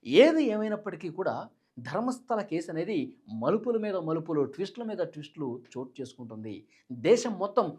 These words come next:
ఒక చర్చకి, రచ్చకి కారణమవుతుంది. మరి ఆ వాస్తవాలు ఏంటనేది కూడా అతి త్వరలోనే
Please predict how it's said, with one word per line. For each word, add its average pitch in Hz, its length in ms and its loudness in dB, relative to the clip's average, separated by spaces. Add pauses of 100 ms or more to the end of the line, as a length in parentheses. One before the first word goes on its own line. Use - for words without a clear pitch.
ఒక 135 120 -2
చర్చకి, 240 720 2
రచ్చకి 196 680 -2 (100)
కారణమవుతుంది. 131 580 -4 (680)
మరి 127 320 0 (120)
ఆ 107 80 -2
వాస్తవాలు 185 580 0
ఏంటనేది 160 320 -2
కూడా 139 280 0 (100)
అతి 139 180 -12
త్వరలోనే 135 600 -6